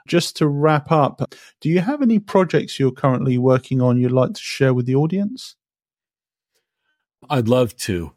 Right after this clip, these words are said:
Speaker 2: I am working on recording am putting out to YouTube all of my cash flow strategies, and a, a lot of them, majority,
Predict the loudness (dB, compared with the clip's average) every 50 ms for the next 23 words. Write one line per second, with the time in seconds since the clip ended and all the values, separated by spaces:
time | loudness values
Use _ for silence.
0 | _ -20 -20 -20 _ _ -4 -2 -2 0 0 0 0 0 0 0 0 0 -2 -2
1 | -2 -2 -2 -2 -2 -2 -4 -6 -8 -8 -6 -6 -6 -6 -6 -8 -8 -10 -12 -18
2 | _ _ _ _ _ _ -10 -6 -6 -6 -6 -8 _ -12 -4 -2 0 0 0 0
3 | -2 -4 -4 -6 -8 -10 -14 _ _ _ -10 -8 -8 -8 -10 -14 _ -6 -4 -2
4 | -2 -2 -4 -6 -8 -10 -12 -12 -10 -10 -8 -6 -4 -6 -6 -6 -8 -12 -12 -10
5 | -10 -10 -12 -14 -18 _ _ _ _ _ _ _ _ _ _ _ _ _ _ _
6 | _ 0 2 2 2 4 2 0 -2 -2 -2 -2 -2 -2 -4 -4 -4 -6 -8 -10
7 | _ _ _ _ _ _ _ _ _ _ _ _ -16 -6 -2 0 0 0 -2 -4
8 | -8 -8 -4 -2 0 0 0 -2 -4 -8 -12 -12 -14 -8 _ -2 -2 -2 -2 -4
9 | -4 -6 -6 -6 -8 -8 -8 -8 -10 -12 -14 -14 _ _ _ _ _ _ _ _
10 | -8 -6 -4 -2 -2 -4 -4 -4 -6 -8 -8 -10 _ _ _ _ _ _ -10 -6
11 | -6 -4 -4 -2 -2 0 2 2 2 2 0 -2 -4 -4 -4 -4 -4 -4 -6 -6
12 | -4 -2 0 2 2 2 0 -2 -4 -6 -6 -10